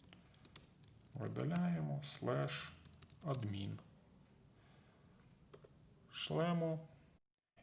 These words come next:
І бачимо, що нам прислали, що в нас в відповіді, так, є повідомлення. А що це означає? Це означає те, що ми зараз маємо з вами non-blind C S R F, тобто що вона навіть від-,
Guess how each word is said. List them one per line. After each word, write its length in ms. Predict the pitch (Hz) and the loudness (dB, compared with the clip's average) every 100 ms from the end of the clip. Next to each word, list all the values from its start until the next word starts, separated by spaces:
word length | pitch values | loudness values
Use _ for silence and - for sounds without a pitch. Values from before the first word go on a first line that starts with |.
| - | 0
І 220 | - 190 170 | 6 8 8
бачимо, 680 | 123 143 - 123 120 120 | 8 8 8 6 4 4
що 720 | 120 - - 120 123 123 117 104 | 6 4 6 10 12 12 10 8
нам 300 | 110 117 113 - | 8 8 6 2
прислали, 1300 | 113 107 - 110 110 113 110 104 104 104 104 110 - - | 4 6 4 8 10 10 10 8 8 8 6 4 0 0
що 320 | - 117 104 | 4 8 8
в 120 | 104 | 8
нас 280 | 117 113 - 104 | 8 6 2 2
в 300 | 107 107 104 | 4 4 4
відповіді, 460 | 160 156 131 110 101 | 2 4 2 2 2
так, 320 | 117 117 - | 4 4 4
є 160 | 110 120 | 4 6
повідомлення. 640 | 117 113 110 101 95 98 | 4 4 4 4 2 2
А 160 | 113 107 | 4 6
що 200 | - 170 | 6 6
це 140 | 165 | 4
означає? 500 | 151 147 147 135 107 | 6 6 8 8 8
Це 160 | - 139 | 6 4
означає 500 | 143 147 147 143 135 | 6 6 8 8 6
те, 300 | - 139 147 | 6 6 8
що 400 | - - 120 117 | 8 8 8 8
ми 220 | 113 131 | 6 6
зараз 340 | 127 120 - | 6 6 6
маємо 380 | 117 123 123 117 | 4 6 4 2
з 100 | - | 4
вами 440 | 113 120 120 117 113 | 8 8 8 4 4
non-blind 760 | 113 123 135 110 110 113 120 117 | 6 8 8 8 10 10 10 6
C 260 | - 113 | 4 6
S 200 | 110 - | 6 6
R 80 | 107 | 10
F, 200 | 110 101 - | 10 10 6
тобто 240 | - - | -4 2
що 180 | - 110 | 2 4
вона 160 | 110 123 | 4 6
навіть 320 | 117 101 101 | 4 4 2
від-, 240 | 113 110 | 2 2